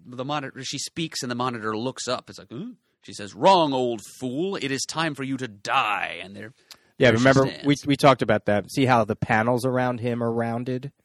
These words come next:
Speaker 1: Oh, my
Speaker 2: Now,
Speaker 1: goodness,
Speaker 2: I think
Speaker 1: yeah.
Speaker 2: we even brought that up the last time, that it, it really feels like, and that may be the other thing that people were criti-, you talk, critics were criticizing.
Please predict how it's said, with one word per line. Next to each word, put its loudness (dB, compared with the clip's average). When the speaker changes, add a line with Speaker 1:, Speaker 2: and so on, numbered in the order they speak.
Speaker 1:
Oh, -2
my -6
Speaker 2:
Now, 4
Speaker 1:
goodness, -10
Speaker 2:
I 8
think 6
Speaker 1:
yeah. 2
Speaker 2:
we 8
even 4
brought 6
that 4
up 0
the -6
last -8
time, -14
that -16
it, -8
it -10
really 6
feels 0
like, -8
and 2
that 6
may 2
be 0
the 0
other 4
thing -2
that -4
people -6
were -6
criti-, -8
you -6
talk, -4
critics -2
were -10
criticizing. -8